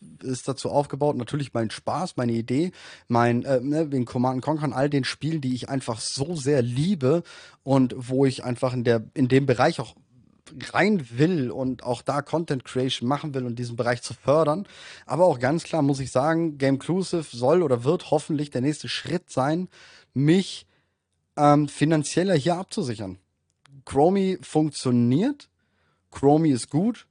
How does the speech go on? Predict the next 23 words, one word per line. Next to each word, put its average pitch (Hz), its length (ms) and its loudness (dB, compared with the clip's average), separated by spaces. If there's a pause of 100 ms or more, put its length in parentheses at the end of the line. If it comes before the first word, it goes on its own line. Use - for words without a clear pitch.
und 139 120 0
ich 135 100 -2
glaube, 160 400 2
für - 140 -10
das, 143 360 -4
was 131 120 -8
ich 147 100 -6
geschafft - 420 -6
habe 160 220 -2
mit 139 160 -6
chromie 190 260 -4
punkt 156 300 -2
de, 160 300 0 (540)
ähm, 151 400 2 (800)
klopfe - 280 4
ich - 160 -6
euch 214 500 4
zehntausend 185 520 0
Mal 170 120 2
auf 160 100 0
die 147 120 -4
Schultern, 185 440 -2 (520)
weil 131 560 4